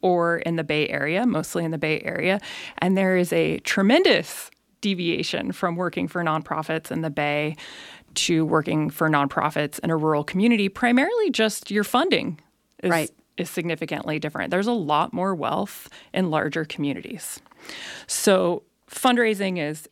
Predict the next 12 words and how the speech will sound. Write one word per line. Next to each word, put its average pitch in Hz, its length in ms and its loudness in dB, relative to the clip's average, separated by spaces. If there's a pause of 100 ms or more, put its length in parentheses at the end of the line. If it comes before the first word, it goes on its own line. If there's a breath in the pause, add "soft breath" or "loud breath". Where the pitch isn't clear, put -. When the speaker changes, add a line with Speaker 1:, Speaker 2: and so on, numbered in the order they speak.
(100)
Speaker 1:
generally 170 460 -2
a 165 60 0
little 160 180 0
bit 156 140 -2
more 151 200 -4
difficult, 294 680 -2
and 190 160 2
there 190 160 0
also 240 400 0
isn't 196 320 -2 (120)
fundraising 185 680 0 (300)
culture 165 640 0